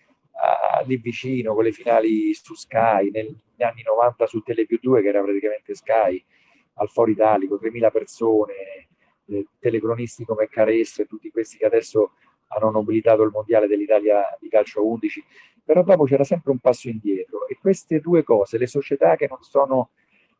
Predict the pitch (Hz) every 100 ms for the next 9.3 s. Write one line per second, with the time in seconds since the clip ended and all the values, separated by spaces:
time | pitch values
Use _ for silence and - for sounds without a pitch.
0 | _ 131 117 113 113 - - - - -
1 | 147 127 107 107 110 113 113 - 127 147
2 | 139 123 127 127 - 123 120 117 113 117
3 | 120 - - 127 120 _ _ _ 123 117
4 | - 117 - 123 127 123 131 - 165 190
5 | 165 127 143 127 143 160 180 - 214 208
6 | - 147 147 151 170 180 - - 160 -
7 | _ _ _ _ - 131 151 - 135 135
8 | - 139 143 139 123 117 120 139 131 -
9 | - 127 120